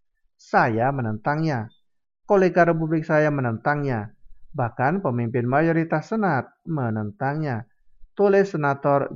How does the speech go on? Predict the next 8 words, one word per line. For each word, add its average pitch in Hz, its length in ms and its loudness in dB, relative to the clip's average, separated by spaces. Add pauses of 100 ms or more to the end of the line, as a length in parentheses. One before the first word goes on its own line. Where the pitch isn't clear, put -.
John 131 400 0
Inhofe 120 480 -2
via 139 320 0
akun 113 320 -6
Twitternya 139 640 -4
Rabu 165 640 -2
tiga 117 480 -2
Februari. 120 720 -4